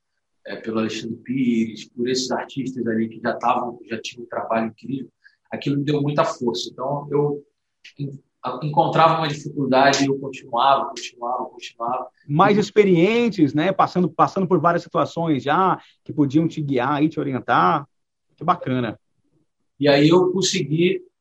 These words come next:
Speaker 1: é, quebrar essa barreira do compositor pro cantor, né? Que sempre foi o meu sonho,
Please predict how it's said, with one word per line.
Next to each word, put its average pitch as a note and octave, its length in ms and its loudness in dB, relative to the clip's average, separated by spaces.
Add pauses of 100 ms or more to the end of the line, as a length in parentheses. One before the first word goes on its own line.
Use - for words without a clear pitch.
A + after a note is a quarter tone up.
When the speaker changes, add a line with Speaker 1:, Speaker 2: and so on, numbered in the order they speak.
Speaker 1:
é, C3+ 120 0
quebrar C#3+ 500 6
essa D3+ 220 2
barreira D3 560 2
do C#3 220 -14
compositor D3 840 -6 (320)
pro B2+ 240 -6
cantor, B2 540 -4
né? A2 100 -16
Que A2+ 220 -10
sempre - 340 -14
foi B2+ 140 -4
o B2 40 -4
meu A#2+ 140 -4
sonho, A2 420 -10